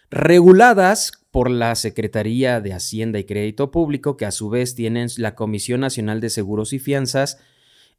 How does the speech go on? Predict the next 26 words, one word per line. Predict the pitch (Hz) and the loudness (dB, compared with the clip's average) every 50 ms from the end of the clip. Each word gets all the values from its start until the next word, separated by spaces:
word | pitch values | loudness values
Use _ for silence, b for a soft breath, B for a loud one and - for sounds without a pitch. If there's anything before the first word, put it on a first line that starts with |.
| _ - | _ -6
y | 185 190 196 196 | -4 -4 -4 -4
tienen | 196 190 190 214 226 233 240 240 233 | -4 -2 0 2 2 2 0 0 0
que | - 214 | 0 -2
tener | - - 165 147 160 170 180 | 0 0 -2 -2 0 -2 -2
el | 180 | -2
respaldo | 185 180 165 151 - - - - 170 180 190 202 | 0 0 0 0 -2 -4 -2 -2 -2 0 0 -2
económico | 196 196 190 165 160 156 151 151 139 - - 160 160 | -2 0 -2 -2 0 -2 -2 -4 -4 -4 -4 -4 -2
para | 156 127 117 117 - | -2 -4 -4 -2 -4
que | 131 - | -6 -8
puedan | - _ - 196 208 220 233 214 | -8 _ -4 -2 -2 -2 -2 -4
pagarte | 190 - 135 120 123 127 131 123 - | -4 -4 -4 -2 -2 -4 -4 -4 -4
una | 143 135 135 | -4 -4 -4
suma | 131 - 131 131 127 123 | -4 -4 -4 -4 -4 -4
asegurada | 123 117 101 98 101 110 117 135 147 147 | -6 -6 -6 -4 -2 -2 0 0 0 -2
desde | 123 113 101 101 | -2 -4 -4 -4
el | 98 | -6
momento | 98 98 95 98 104 113 110 123 131 - - | -4 -4 -4 -4 -6 -4 -4 -6 -6 -6 -6
en | 120 113 107 104 | -6 -6 -6 -6
que | 98 - 101 | -8 -10 -12
tú | 98 _ - 131 139 | -10 _ -4 -2 -2
estipulas | 143 139 139 - - 104 - - 117 120 113 113 113 | -2 -2 -4 -8 -12 -12 -8 -6 -4 -2 -2 -2 -4
la | 113 104 95 | -4 -8 -8
contratación | - 98 95 - - 92 - - 92 - - 95 90 87 | -6 -8 -8 -8 -8 -8 -8 -8 -8 -8 -8 -8 -8 -6
de | 92 | -6
un | 95 | -6
seguro. | 95 - 110 113 139 147 131 117 98 b | -6 -6 -4 -2 0 2 2 0 0 b